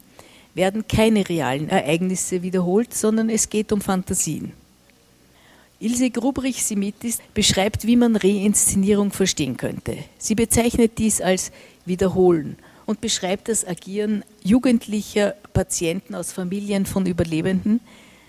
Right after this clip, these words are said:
das zunächst wie ein blindes Wiederholen scheint, sich jedoch auf die fantasierten Erlebnisse der Elterngeneration bezieht. Die Besonderheit liegt in den Fantasieinhalten,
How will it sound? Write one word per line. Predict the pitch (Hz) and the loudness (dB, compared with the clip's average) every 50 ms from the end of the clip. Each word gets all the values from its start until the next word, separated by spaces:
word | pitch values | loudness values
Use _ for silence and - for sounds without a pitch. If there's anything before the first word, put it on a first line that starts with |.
| _ - | _ -2
das | - 208 - - | 0 0 2 2
zunächst | - - 202 196 208 233 - - - - | 0 0 2 2 2 0 -2 -4 -6 0
wie | 208 220 | 2 4
ein | 220 214 196 | 6 6 6
blindes | - - 196 214 214 202 185 180 180 - - | 4 6 6 8 8 8 6 4 0 0 0
Wiederholen | 180 170 170 165 165 175 165 160 165 165 | 2 2 2 2 4 4 4 4 4 4
scheint, | 156 - - 160 135 165 185 233 277 - - - - - - - - _ | 2 2 2 2 2 4 2 2 2 0 -4 -12 -14 -20 -20 -20 -16 _
sich | - - - 254 277 - - | -2 2 4 4 4 4 4
jedoch | 262 247 240 214 202 202 202 - - - _ _ _ | 0 2 4 6 6 4 4 2 -4 -16 _ _ _
auf | - 196 190 - | 0 2 2 2
die | - - 208 | 2 0 0
fantasierten | - 202 196 190 - 202 - - - 240 247 240 - - 170 | 2 2 2 2 2 2 2 2 4 4 4 4 2 -2 -4
Erlebnisse | 156 156 156 156 156 175 175 180 - - 190 175 | -2 -2 -2 -4 -6 -4 -6 -4 -4 -2 -2 -2
der | 180 160 101 | -2 0 0
Elterngeneration | 131 160 175 - 185 180 175 175 170 170 165 165 160 - - - 160 165 160 | 0 -2 0 0 2 2 4 4 4 2 2 2 0 0 0 0 0 2 2
bezieht. | 156 135 - - - - - - - - - - - - _ _ _ _ _ - _ _ - - - - - - - - - _ - | 0 -2 -2 -2 -4 -4 -6 -8 -8 -12 -14 -16 -16 -20 _ _ _ _ _ -20 _ _ -20 -20 -20 -20 -20 -20 -20 -20 -10 _ -2
Die | 185 | 0
Besonderheit | 175 - - - - 202 240 320 359 262 185 180 170 143 - - - - - - _ - _ _ _ - | 2 2 2 4 4 6 6 6 6 6 4 4 4 2 0 -2 -6 -12 -20 -20 _ -20 _ _ _ -2
liegt | 196 214 208 - | -2 -2 -2 0
in | 202 202 | -2 0
den | 202 196 185 | 0 0 0
Fantasieinhalten, | - 190 185 180 - 190 180 - - 220 240 - 190 190 185 175 170 165 135 123 - _ - 135 165 214 | 0 -2 0 0 0 0 0 0 0 0 0 0 0 0 0 0 0 -2 -4 -4 -6 _ -6 -6 -4 -6